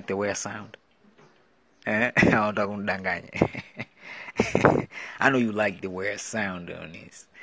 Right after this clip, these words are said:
Eh, kwa hiyo ndio hivyo. Uh, to enjoy na nini.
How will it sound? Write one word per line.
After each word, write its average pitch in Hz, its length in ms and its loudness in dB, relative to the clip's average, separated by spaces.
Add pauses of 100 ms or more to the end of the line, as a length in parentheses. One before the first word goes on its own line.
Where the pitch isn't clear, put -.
(380)
Eh, 85 260 -4
kwa 101 120 -2
hiyo 98 100 2
ndio 92 140 0
hivyo. 90 420 -6 (680)
Uh, 90 480 -2 (800)
to - 140 -12
enjoy 101 540 0
na 90 120 -2
nini. 95 520 -6